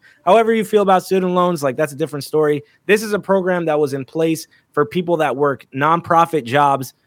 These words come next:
who don't make a lot of money, saying, "Hey, man, after ten years of your service to either,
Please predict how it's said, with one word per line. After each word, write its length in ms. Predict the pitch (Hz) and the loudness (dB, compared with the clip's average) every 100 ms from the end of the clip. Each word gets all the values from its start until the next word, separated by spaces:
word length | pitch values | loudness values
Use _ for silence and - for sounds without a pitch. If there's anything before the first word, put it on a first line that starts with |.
| _ | _
who 160 | - 147 | -6 0
don't 260 | 160 165 | 0 2
make 160 | 156 143 | -2 -2
a 60 | |
lot 180 | 147 147 | 0 0
of 60 | 139 | 0
money, 380 | 139 139 139 - _ _ | -2 -4 -6 -10 _ _
saying, 300 | - 151 143 | -2 0 0
"Hey, 200 | 175 170 | 2 2
man, 380 | 143 139 135 131 _ - | 2 0 -2 -6 _ -4
after 280 | 151 156 151 | -2 0 -4
ten 320 | - 190 196 | -2 -2 0
years 360 | 190 185 180 - | 2 2 0 0
of 200 | 151 135 | -4 -2
your 220 | 170 165 | -2 -2
service 480 | - 170 165 170 - | -2 -2 -2 -4 -4
to 280 | 151 131 131 | -8 -6 -6
either, 380 | 131 123 120 | -6 -4 -6